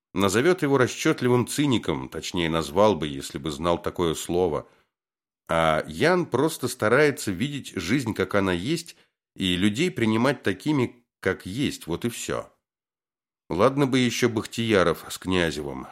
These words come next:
просто друг друга бесили. Это дело житейское. Но суть в том, что сейчас решается, кто займет должность заместителя начальника академии по лечебной работе.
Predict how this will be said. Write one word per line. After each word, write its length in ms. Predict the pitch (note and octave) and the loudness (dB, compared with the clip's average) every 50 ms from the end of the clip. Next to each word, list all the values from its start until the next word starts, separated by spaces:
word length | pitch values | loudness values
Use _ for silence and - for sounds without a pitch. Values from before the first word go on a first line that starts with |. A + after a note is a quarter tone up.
| - _ | -16 _
просто 360 | - F2 F2+ F2 - - - E2 | -4 -4 -2 -4 -4 -6 -8 -8
друг 300 | D2 D2 E2+ G2 D#2+ D#2+ | -6 -4 -4 -4 -4 -2
друга 280 | F#2+ G2+ G2+ D#2 F2 D#2+ | -2 -2 -2 0 -2 -4
бесили. 600 | D2 F2 F#2+ - - - D#2+ C#2+ B1 G#1+ G#1 - _ _ _ _ _ _ _ _ _ _ | -4 -4 -6 -4 -6 -6 -8 -8 -8 -10 -12 -16 _ _ _ _ _ _ _ _ _ _
Это 200 | - - A#2+ - | -6 -4 -4 -4
дело 300 | A2+ G2+ G#2+ A#2 A2+ G#2 | 0 4 4 6 6 4
житейское. 880 | F2+ - A2+ G#2+ - - F2 F2 E2+ D#2 - - - B1+ A1 A1+ - _ _ _ _ _ _ _ _ - | 2 2 0 -2 0 -2 0 0 0 -2 -4 -8 -10 -10 -10 -10 -14 _ _ _ _ _ _ _ _ -6
Но 360 | - E2 F2 F2 F2 E2+ E2 - | -2 2 4 4 4 4 2 0
суть 380 | - - - C3+ B2+ G#2+ - | -6 -6 -4 -2 -2 -2 -2
в 120 | - - - | -6 -10 -6
том, 440 | - - A#2 D#3 D#3 A#2+ F2+ - - - _ _ _ _ - | 0 2 4 4 4 2 0 -4 -10 -20 _ _ _ _ -18
что 200 | - - - E2 | -12 -10 -8 -6
сейчас 580 | E2 - - G#2 - - C3 A#2+ F#2+ D#2+ - | -4 -4 -4 -4 0 2 4 4 4 2 0
решается, 640 | - E2 F2 - - B2 B2 B2+ A#2 G#2 - - F#2 | -4 -4 -4 0 2 2 4 2 2 0 -2 -4 -6
кто 580 | - - - _ - A#2 C3 D#3 D#3+ - - - | -6 -10 -14 _ 2 6 6 6 6 4 2 -4
займет 640 | F2+ E2+ D#2+ F#2+ G#2 G#2 F#2+ F#2+ G2 G2 F2+ D#2 D2 | -8 -2 2 4 4 4 4 2 2 0 0 -2 0
должность 600 | D2 G#2+ G#2+ A2+ G#2 E2+ E2+ F#2 F2 D#2 - - | 2 4 4 4 4 2 0 -2 -2 -2 -4 -6
заместителя 720 | F#2+ E2 F2+ G2 G2 F#2 F2+ - - A#2+ G2+ - F2+ E2+ | -6 -2 0 0 0 0 -2 -4 -6 -8 -6 -4 -2 -2
начальника 720 | E2+ E2 F2 F2 - - G#2+ G#2 F#2+ F2 E2+ D#2+ - F2 D#2+ | 0 0 -2 -2 0 0 2 2 2 0 -2 -4 -2 -4 -2
академии 720 | C#2+ E2 E2 - F#2+ F2+ E2+ E2 G#2 A#2+ A2 F#2+ F2 E2 D#2+ | -2 -4 -2 0 0 0 0 0 0 2 2 2 0 -2 -4
по 160 | - - - | -4 -4 -2
лечебной 560 | F2+ F2+ F2+ - - - G#2 E2+ D#2+ E2 E2+ | -2 -2 -2 -2 0 0 0 0 0 0 0
работе. 600 | F2 G2+ A#2 C3 D3+ C3 F2 - - - A#1 A1+ | 2 2 2 4 2 0 0 0 -4 -8 -12 -14